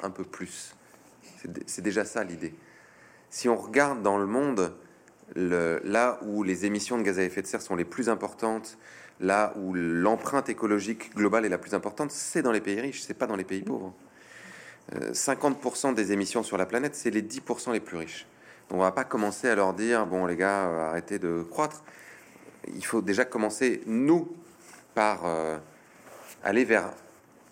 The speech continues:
des formes beaucoup plus sobres de, de, de, de vie. L'autre chose qu'on peut leur dire, c'est que de toute façon, c'est pas un modèle,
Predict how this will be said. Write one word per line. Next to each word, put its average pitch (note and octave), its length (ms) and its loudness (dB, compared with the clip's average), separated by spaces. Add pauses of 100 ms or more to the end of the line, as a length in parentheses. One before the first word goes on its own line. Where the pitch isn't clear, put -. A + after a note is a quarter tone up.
(140)
des - 140 -4
formes A2+ 460 0 (200)
beaucoup F#2+ 280 -6
plus A2 160 -6
sobres B2+ 360 2 (320)
de, F#2 160 0
de, F2+ 220 0
de, D#2 440 -2 (1400)
de G2 120 -2
vie. G#2 220 -2 (1300)
L'autre D3+ 340 2
chose E3+ 240 0
qu'on A2+ 160 0
peut A2 140 0
leur G2+ 160 4
dire, B2+ 420 2
c'est - 280 -4
que F#2 500 4 (2250)
de G2+ 100 4
toute F3 200 0
façon, D#3+ 300 0
c'est B2 160 -2
pas C#3+ 240 4
un A#2 60 2
modèle, G#2 540 4